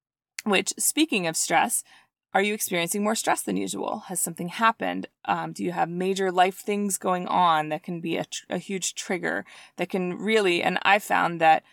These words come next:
for me, this is, stress is the thing that can make a flare happen the most. Death, uh, illness, someone close to you, uh, maybe having a car accident, dealing with maybe having a, a, a new baby,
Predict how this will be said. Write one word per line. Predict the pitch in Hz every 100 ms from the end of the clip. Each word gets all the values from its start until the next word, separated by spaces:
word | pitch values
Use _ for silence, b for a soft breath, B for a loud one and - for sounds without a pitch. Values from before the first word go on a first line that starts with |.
| b b _ _ 240
for | - 190
me, | 233 208 170 - -
this | 180 220 220
is, | 202 -
stress | - 196 196
is | 196 185
the | 185
thing | 185 180 170
that | 170
can | 196 180
make | 160
a | 156
flare | - - 151 160
happen | 165 - 160 170 - - _ _ -
the | 180
most. | 175 - - - - -
Death, | 185 165 - - - -
uh, | 175 165 170 180
illness, | - 180 180 170
someone | - 185 180
close | 185 175
to | -
you, | 175
uh, | 170 208
maybe | 185 170
having | 175 175 175
a |
car | - 185 170
accident, | 170 - 180 156 160
dealing | 180 175 175
with | 170 165 - B B B -
maybe | 202 185 175 175
having | - 180 170 170
a, | 170 - 180
a, | 180 175 -
a | 180
new | 180 175
baby, | 170 170 165 156 156